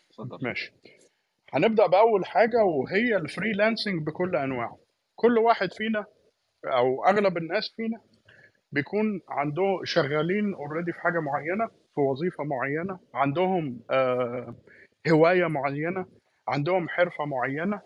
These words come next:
Speaker 2: فالسؤال هو أنت إزاي تقدر تبيع الحرفة دي؟ آم، لو كانت تتباع أونلاين تبيعها إزاي؟ ودي فكرة الفريلانسنج، إن أنت تاخد projects أونلاين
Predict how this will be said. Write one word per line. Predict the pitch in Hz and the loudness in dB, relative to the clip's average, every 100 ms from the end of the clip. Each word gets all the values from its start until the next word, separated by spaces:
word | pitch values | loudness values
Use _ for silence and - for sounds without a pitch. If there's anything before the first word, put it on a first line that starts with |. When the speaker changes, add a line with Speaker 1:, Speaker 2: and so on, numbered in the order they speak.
| _ _ _ _ _ - | _ _ _ _ _ 0
Speaker 2:
فالسؤال | 165 - 160 175 214 | 0 2 2 4 2
هو | 175 208 190 185 - - | 2 0 2 0 -2 -6
أنت | 156 143 | -4 -2
إزاي | 139 131 185 196 | -4 4 4 4
تقدر | 202 180 185 170 | 2 0 2 0
تبيع | - 139 170 147 | -2 0 2 2
الحرفة | 131 - 165 - 131 | 0 -2 -2 -2 -4
دي؟ | 170 196 - _ _ - | -4 -6 -12 _ _ 2
آم، | 135 123 123 120 120 | 4 6 4 2 -2
لو | 123 143 131 | 2 4 4
كانت | - 180 156 135 - | 2 4 2 -2 -8
تتباع | 120 143 160 | -4 2 2
أونلاين | 117 127 123 156 208 208 - - | 2 -4 0 2 2 -2 -8 -6
تبيعها | 160 165 127 | 2 2 2
إزاي؟ | 127 - 113 - _ _ _ _ | -2 -8 -14 -18 _ _ _ _
ودي | 127 156 247 | -2 0 2
فكرة | 226 220 185 | 2 2 -2
الفريلانسنج، | 160 139 - 151 120 113 - 113 _ _ | -2 -4 -4 -4 -4 -6 -10 -14 _ _
إن | 139 156 | -4 -2
أنت | 202 | 0
تاخد | 175 190 180 170 | -2 -4 -6 -6
projects | - 190 170 - - | 0 0 -2 -10 -12
أونلاين | 135 135 175 202 | -10 -4 -4 -4